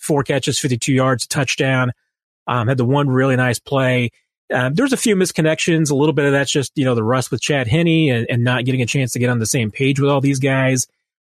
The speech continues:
Um, Henne didn't have a lot of time. I mean, some of the plays, a lot, most of the plays were designed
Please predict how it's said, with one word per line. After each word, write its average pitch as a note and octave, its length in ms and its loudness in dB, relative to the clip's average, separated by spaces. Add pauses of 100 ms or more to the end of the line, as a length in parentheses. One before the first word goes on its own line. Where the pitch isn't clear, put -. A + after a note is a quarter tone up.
Um, A#2 580 -2
Henne D#3 300 2
didn't D3 300 0
have A#2+ 160 0
a C#3 40 2
lot C3+ 220 2
of A2+ 80 -2
time. D#3 480 0
I C3 40 0
mean, B2 260 0
some F3+ 240 0
of F#3+ 60 2
the E3+ 60 -2
plays, D#3 380 -2
a C3+ 60 0
lot, F3+ 180 0
most A3 160 2
of - 60 -14
the D#3 120 -2
plays D3+ 240 -2
were C#3+ 60 -2
designed B2+ 540 -2